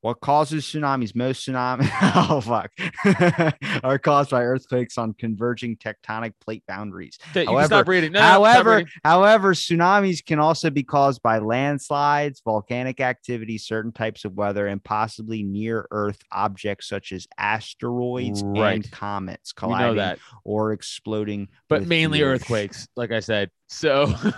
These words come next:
Speaker 2: <laughs> so usually if there's an earthquake by the ocean, the biggest fear is a tsunami. Like, that's literally always the talk about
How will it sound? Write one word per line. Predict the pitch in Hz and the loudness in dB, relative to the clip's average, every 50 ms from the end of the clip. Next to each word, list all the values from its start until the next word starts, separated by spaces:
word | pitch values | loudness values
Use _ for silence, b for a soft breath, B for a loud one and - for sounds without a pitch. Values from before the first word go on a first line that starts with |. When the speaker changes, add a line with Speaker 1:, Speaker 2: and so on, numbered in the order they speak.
| - - - - | -6 -8 -8 -8
Speaker 2:
<laughs> | 151 165 196 202 208 208 180 - | -6 -8 -8 -10 -10 -12 -14 -8
so | - 180 170 160 | -4 -2 0 0
usually | 151 147 165 202 226 220 170 185 175 165 156 151 | 0 -2 -2 -2 -2 -2 -2 -2 -2 -2 -2 -2
if | 151 143 | -4 -4
there's | 147 131 | -6 -8
an | 143 - | -8 -6
earthquake | 131 147 151 - - 143 135 117 | -6 -6 -6 -4 -4 -4 -4 -2
by | - 131 131 | -2 -2 -2
the | 127 123 127 | -2 -2 -2
ocean, | 151 180 180 - 143 117 107 | -2 -2 -2 -4 -8 -8 -8
the | 113 107 | -10 -10
biggest | 95 _ 135 135 135 139 131 - - - | -6 _ -2 0 0 0 -4 -6 -6 -6
fear | - 220 214 180 170 170 | -4 0 2 2 2 2
is | - 139 135 120 | 0 -2 -2 -2
a | 131 | -4
tsunami. | 123 - - 147 160 175 175 147 107 90 85 80 | -6 -6 -4 -2 -2 0 0 -2 -4 -6 -10 -10
Like, | 104 117 107 - | -10 -10 -6 -4
that's | 135 131 127 - | -4 -4 -4 -6
literally | 123 127 143 143 143 147 147 151 | -2 0 0 2 4 4 2 2
always | - 123 131 131 127 123 120 110 | 2 0 0 0 0 0 -2 -2
the | 120 113 | -6 -6
talk | - 131 123 113 110 110 | -6 -4 -4 -4 -4 -6
about | 104 104 101 101 | -6 -6 -6 -8